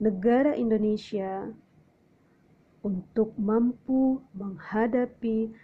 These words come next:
setiap ancaman yang bisa saja datang dalam bentuk apapun.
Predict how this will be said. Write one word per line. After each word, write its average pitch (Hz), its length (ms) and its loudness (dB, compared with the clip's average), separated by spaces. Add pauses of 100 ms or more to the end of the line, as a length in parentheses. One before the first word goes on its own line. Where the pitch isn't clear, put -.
(180)
setiap 254 960 0
ancaman 214 800 -2 (240)
yang 185 160 -6 (240)
bisa 233 320 0
saja 196 400 -4
datang 233 560 -8 (480)
dalam 202 320 -6
bentuk 196 560 -12
apapun. - 640 -12